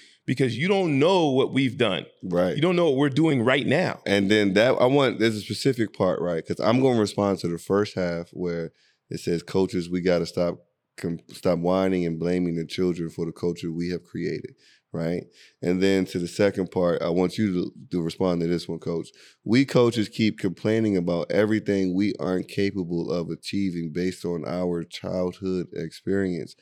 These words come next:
Speaker 2: versus learning how to cultivate great athletes and be more concerned with the process over winning." I want, I'm gonna let you respond to that one. What's, what's, what's that that you're taking from that?
Speaker 1: In,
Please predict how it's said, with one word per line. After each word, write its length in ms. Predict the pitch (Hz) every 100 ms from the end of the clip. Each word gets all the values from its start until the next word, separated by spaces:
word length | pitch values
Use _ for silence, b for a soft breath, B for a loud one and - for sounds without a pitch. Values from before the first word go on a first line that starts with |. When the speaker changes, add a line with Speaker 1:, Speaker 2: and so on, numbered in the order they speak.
| b b -
Speaker 2:
versus 420 | 95 98 95 87
learning 400 | 90 104 110 107
how 160 | 101 95
to 140 | 87
cultivate 720 | 87 - 104 - 95 92 87
great 260 | 87 95 104 -
athletes 560 | 92 92 - 87 85 - b b
and 180 | 85 82
be 160 | 85 101
more 220 | 90 92
concerned 520 | 90 92 85 95 90 87
with 120 | 82
the 80 | 82
process 640 | - 92 90 - 87 82 -
over 240 | 87 85
winning." 340 | 78 82 67 - _ b b b b b b b _ -
I 80 |
want, 200 | 98 104 92
I'm 280 | 98 107 104
gonna 280 | 110 113 117
let 220 | 120 113
you 120 | 131
respond 440 | 113 104 113 104 95
to 60 | 87
that 240 | 98 90
one. 180 | 87 87
What's, 200 | 92 98 -
what's, 220 | 98 - -
what's 260 | 101 113 -
that 360 | 110 101 -
that 200 | 87 85
you're 100 | 90
taking 320 | - 90 87
from 160 | 85 85
that? 180 | 85 80 _ _ _ _ _ _ - 143 _ _ _ _ _
Speaker 1:
In, 320 | 127 120 -